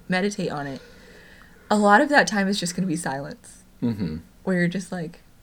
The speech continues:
Speaker 1: "This is it. Take me
Speaker 2: Yeah.
Speaker 1: somewhere. Like,
Speaker 2: <laughs>
Speaker 1: Lord, take me somewhere. Get me somewhere with this." And it's just being,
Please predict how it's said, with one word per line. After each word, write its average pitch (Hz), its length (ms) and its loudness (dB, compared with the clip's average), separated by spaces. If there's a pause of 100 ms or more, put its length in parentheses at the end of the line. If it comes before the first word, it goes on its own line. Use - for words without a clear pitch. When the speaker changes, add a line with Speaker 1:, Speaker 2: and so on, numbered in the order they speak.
(140)
Speaker 1:
"This 170 220 -4
is 170 180 -2
it. 175 220 -2 (1700)
Take 185 260 0
me 175 100 0
Speaker 2:
Yeah. 202 60 0
Speaker 1:
somewhere. - 400 -10 (100)
Like, - 160 2
Speaker 2:
<laughs> - 0 -
Speaker 1:
Lord, 185 300 2
take - 240 0
me 180 100 0
somewhere. - 420 -10 (200)
Get 185 180 0
me 170 140 -2
somewhere 151 600 -6 (580)
with 180 260 0
this." - 380 -10
And 185 100 -4
it's - 200 -10
just 190 220 -4
being, 175 220 0